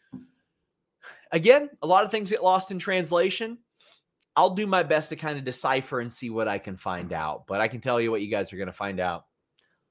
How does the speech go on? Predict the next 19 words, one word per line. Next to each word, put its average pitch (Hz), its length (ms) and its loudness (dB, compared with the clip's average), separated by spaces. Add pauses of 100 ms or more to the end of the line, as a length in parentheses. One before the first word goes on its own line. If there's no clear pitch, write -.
(140)
A 110 40 -6
little 107 120 0
bit 98 100 -2
of 95 60 -8
contract 87 600 0
info. 85 400 -4
I'm 214 180 8
loving 156 320 8
this. 80 260 -6
I'm 185 140 6
loving 185 260 8
the 147 60 0
Super 156 300 -4
Chat 156 300 4
approach, 151 500 2
guys. 190 420 2 (420)
Uh, 107 360 2
we're, 127 220 -2
we're 120 300 0